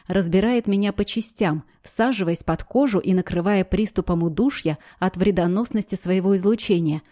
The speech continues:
от которого не спасает даже плотная ткань платья. «Садись», произносит, наконец, нетерпящим возражений тоном, который с лёгкостью минует возведённые мной оборонительные стены,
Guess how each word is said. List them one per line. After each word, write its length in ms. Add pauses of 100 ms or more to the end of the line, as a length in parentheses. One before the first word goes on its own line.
(160)
от 180
которого 380
не 120
спасает 640
даже 260
плотная 460
ткань 320
платья. 500 (480)
«Садись», 560 (400)
произносит, 600
наконец, 520
нетерпящим 640
возражений 540
тоном, 420 (240)
который 360
с 100
лёгкостью 480
минует 440
возведённые 720
мной 280
оборонительные 720
стены, 500